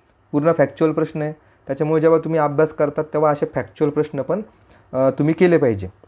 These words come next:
यामध्ये जर बघितलं तर पहिलं विधान हे चुकीचं आहे. तर का चुकीचं आहे? तर पंचवीसावा जो काही नॅशनल यूथ फेस्टिवल आहे, नॅशनल यूथ फेस्टिवल, नॅशनल यूथ फेस्टिवल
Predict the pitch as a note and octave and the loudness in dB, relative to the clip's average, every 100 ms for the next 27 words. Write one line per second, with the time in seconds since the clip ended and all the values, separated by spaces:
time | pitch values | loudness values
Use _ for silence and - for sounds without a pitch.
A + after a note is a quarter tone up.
0 | _ - C#3+ F#3 G3 G3 F3+ F3+ F3+ E3+ | _ 0 2 4 4 4 2 0 0 0
1 | E3+ E3+ F3 E3+ E3 D#3 D#3 D3+ D3+ C#3 | -2 2 2 4 0 -2 -2 -6 -8 -8
2 | G#2+ G2 F2 _ _ _ _ - E3+ E3+ | -10 -12 -16 _ _ _ _ -2 2 2
3 | F#3+ E3+ E3+ F3 F3 _ _ _ _ - | 2 -2 0 -2 -2 _ _ _ _ -10
4 | C#3+ - D3 D3 E3 F#3+ F3+ D#3 D#3+ F3 | -10 -4 -4 -2 2 2 4 4 6 4
5 | E3 E3+ E3+ F3+ F#3+ - _ _ _ _ | 2 2 2 2 0 -10 _ _ _ _
6 | C3+ C#3+ D#3 - F3 G3 G#3 - _ _ | -2 0 0 0 2 2 0 -12 _ _
7 | _ _ _ _ _ _ _ _ - B2 | _ _ _ _ _ _ _ _ -4 2
8 | E3+ G#3 G#3 E3 D#3+ - D#3+ C3 F#2+ - | 4 4 4 2 0 -2 0 0 -2 -8
9 | _ _ _ _ _ B2+ C#3 C#3 E3 E3+ | _ _ _ _ _ -6 -6 -4 -4 0
10 | D3+ E3 - C3+ - A#2 G2 - _ _ | 2 0 -2 -6 -6 -10 -10 -10 _ _
11 | _ _ _ _ B2+ C3+ C3+ - D3 D#3 | _ _ _ _ -4 -4 -4 -4 0 0
12 | - - B2+ B2+ C#3+ C#3+ C#3+ C#3+ C3+ - | -2 -8 -4 2 2 2 -2 -2 -4 -6
13 | A#2+ G#2 | -6 -6